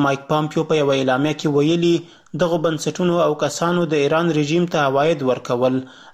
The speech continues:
او د ده په ټکو، او د ده په ټکو داسې امکان شته چې ایران له دې عوایدو د ترهګرۍ د تمویل لپاره کار اخیسته. ښاغلي پامپیو ویلي ممکن له دې عوایدو په عراق کې پر امریکایي اډه وروستي راکټي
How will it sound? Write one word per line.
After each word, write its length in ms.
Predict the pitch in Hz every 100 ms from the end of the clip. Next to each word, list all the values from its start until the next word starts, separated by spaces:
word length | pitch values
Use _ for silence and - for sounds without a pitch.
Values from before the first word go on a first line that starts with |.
| 135
او 60 | 131
د 100 | 127
ده 80 | 151 156
په 60 | -
ټکو، 260 | 175 180 170 160 - _ _
او 140 | - 139 135
د 120 | 135
ده 60 | 160
په 120 | 139 180
ټکو 280 | 180 170 170 - - - 151
داسې 200 | 170 170 160 156
امکان 340 | 156 170 156
شته 200 | - 170 170
چې 60 | 165 147
ایران 220 | 151 160 151
له 60 | 143
دې 100 | 165 151
عوایدو 480 | 135 147 175 175 175 175 - - 151
د 120 | 143
ترهګرۍ 440 | 135 131 143 165 165
د 100 | 147 143
تمویل 360 | 147 185 180 135
لپاره 360 | - 113 123 131 131
کار 260 | 147 117 117 117
اخیسته. 460 | - 135 - 147 147 143 - - - - - - -
ښاغلي 480 | - 151 135 139 135
پامپیو 400 | 147 135 135 156
ویلي 400 | 139 143 165 170 160 - _ -
ممکن 300 | 156 151 175 175
له 60 | 160 160
دې 80 | 165
عوایدو 440 | 147 143 170 165 165
په 60 | 147
عراق 240 | 143 160 151
کې 100 | - 160
پر 180 | 156 135
امریکایي 440 | 135 131 139 160 175 139
اډه 180 | 135 165 151
وروستي 400 | 143 - 175 170
راکټي 320 | 147 156 170